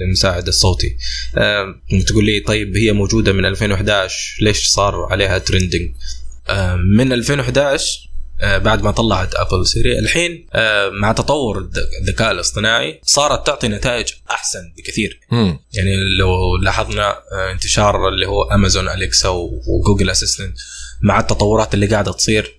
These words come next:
Speaker 1: الأجوبة اللي تقدر المساعد الصوتي هذا يجاوب عليها، طريقة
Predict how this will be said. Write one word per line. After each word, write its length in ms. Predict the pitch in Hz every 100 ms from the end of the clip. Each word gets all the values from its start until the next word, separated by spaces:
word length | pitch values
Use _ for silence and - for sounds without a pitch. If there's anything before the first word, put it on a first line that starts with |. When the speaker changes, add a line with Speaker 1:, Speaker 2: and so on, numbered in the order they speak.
| -
Speaker 1:
الأجوبة 560 | 95 127 127 120 92 - -
اللي 260 | 95 92 87
تقدر 400 | 123 110 92 - - - -
المساعد 380 | 98 98 110 98
الصوتي 340 | - 107 101
هذا 200 | 98 95
يجاوب 380 | 87 101 101 87
عليها، 320 | 95 107 117 135
طريقة 340 | 107 113 117